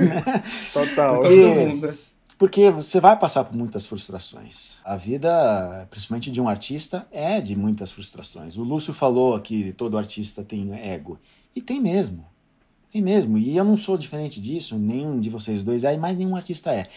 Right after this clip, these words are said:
Speaker 1: Se é artista,
Speaker 3: Sim.
Speaker 1: tem ego. E grande, né? É, até mesmo o John Williams, que é super humilde, mas também tem, tá?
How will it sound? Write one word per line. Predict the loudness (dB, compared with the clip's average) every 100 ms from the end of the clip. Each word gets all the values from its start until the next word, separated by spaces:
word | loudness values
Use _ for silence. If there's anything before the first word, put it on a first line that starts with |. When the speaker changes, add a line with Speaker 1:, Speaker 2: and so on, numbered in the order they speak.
| -20 -10
Speaker 1:
Se | 0 4
é | 6
artista, | 4 2 -2 -2 -4 -8 -8
Speaker 3:
Sim. | -12 -10 -10 -12 _
Speaker 1:
tem | 2 2 4
ego. | 2 0 -8 -16 _ _
E | -8
grande, | -2 0 2 2 -2 -12 _ _ _
né? | -6 -4 -6 _ _ _ _ _ _ _ _
É, | -6 -4 -4 -6 -6
até | -2
mesmo | 2 4 2
o |
John | 2 2
Williams, | 2 0 -2
que | -8
é |
super | -10 -6 -6 0 0
humilde, | 0 -6 -8 -12
mas | -8 -6
também | -4 -2 -2
tem, | -2 -4 -6 _
tá? | -4 -4 -4